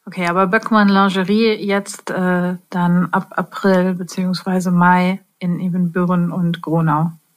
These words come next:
Sie, Sie waren ja auch schon vorher sehr expansionsfreudig, haben, äh, zwei, Anfang zweitausendzwanzig haben Sie, ähm, ein Kaufhaus- und Intersportgeschäft in Rauderfehn übernommen, De Waal. Äh, damals hat Ihr Cousin gesagt, „Wir glauben an die grüne Wiese.“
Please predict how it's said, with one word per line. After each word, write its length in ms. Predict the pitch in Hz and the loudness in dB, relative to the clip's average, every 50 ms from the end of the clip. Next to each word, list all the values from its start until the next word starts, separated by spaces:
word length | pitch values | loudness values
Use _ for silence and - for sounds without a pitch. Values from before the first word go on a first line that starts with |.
| - - 165 143 175 190 | -12 -10 -10 -8 -6 -4
Sie, 180 | 175 170 190 | -2 0 2
Sie 100 | 185 190 | 2 4
waren 160 | 185 214 233 | 4 4 4
ja 80 | 240 202 | 4 2
auch 40 | 208 | 0
schon 160 | - 208 196 | -2 -6 -8
vorher 300 | - 262 269 233 202 180 | -6 -4 -4 -2 -4 -4
sehr 220 | 180 180 175 170 | -4 -6 -8 -8
expansionsfreudig, 1200 | - 165 - - - 180 180 180 180 185 190 202 202 - - - 185 190 208 220 247 262 254 - - | -10 -14 -12 -10 -8 -4 -2 -2 -2 -2 -2 -4 -6 -6 -2 0 0 2 2 2 0 -2 -2 -2 -2
haben, 320 | 208 208 208 208 214 202 | 0 0 0 0 0 -2
äh, 200 | 208 202 202 196 | -2 -2 -2 -4
zwei, 180 | - - 208 196 | -4 -4 -4 -2
Anfang 360 | - 196 202 208 214 208 202 | 0 0 0 0 0 0 -2
zweitausendzwanzig 1080 | - - 196 196 - 196 190 185 185 - - 196 190 220 240 226 - 233 226 - - | 0 -2 -2 -2 0 -2 -2 -2 -2 -2 0 0 2 2 0 0 -2 -4 -2 -2 0
haben 120 | 208 208 208 | 0 2 2
Sie, 200 | 202 202 202 196 | 2 2 0 0
ähm, 520 | - - 190 185 185 180 170 - 180 202 | -2 -2 -4 -4 -4 -4 -6 -6 -6 -4
ein 40 | 196 | -2
Kaufhaus- 480 | - - 220 226 - - 220 208 - | 0 2 2 2 0 -2 -6 -6 -6
und 80 | 170 165 | -8 -8
Intersportgeschäft 960 | 165 180 202 240 247 - - 226 220 - - 226 - - 240 240 - - _ _ - | -8 -6 -6 -6 -8 -6 -6 -8 -8 -6 -8 -10 -6 -4 -4 -4 -4 -8 _ _ 0
in 80 | 202 | 2
Rauderfehn 680 | 202 190 180 190 196 185 185 - - 202 202 233 254 254 | 4 4 4 4 4 2 -2 -2 -4 -2 0 0 0 0
übernommen, 720 | - 233 240 233 233 240 247 254 262 269 277 269 254 - | -2 -2 -2 0 2 2 2 2 2 2 0 0 -2 -2
De 180 | - 196 190 185 | -2 -2 0 2
Waal. 420 | 180 175 185 190 208 233 285 330 - _ | 2 2 4 4 2 0 -2 -4 -6 _
Äh, 180 | - 196 214 214 | -4 -2 -2 0
damals 380 | 208 202 208 214 220 214 - - | 2 2 2 2 2 0 -4 -8
hat 100 | 208 190 | -8 -8
Ihr 100 | 196 202 | -8 -8
Cousin 400 | - 220 196 196 196 214 226 226 | -6 -4 -2 -2 0 0 0 0
gesagt, 640 | 220 208 208 196 202 220 226 226 220 - - - 214 | 0 0 0 0 2 2 0 -2 -4 -10 -20 -12 -6
„Wir 160 | 185 196 190 | -2 -2 0
glauben 480 | 180 202 196 202 208 226 233 233 233 220 | 2 2 4 4 4 4 2 0 -4 -4
an 100 | 190 202 | -2 -2
die 80 | 202 196 | -4 -4
grüne 440 | 208 190 202 202 202 202 190 175 | -2 -2 0 2 2 2 2 0
Wiese.“ 540 | 185 196 196 190 175 170 175 165 170 165 165 | 0 0 0 0 0 0 0 0 -2 -2 -6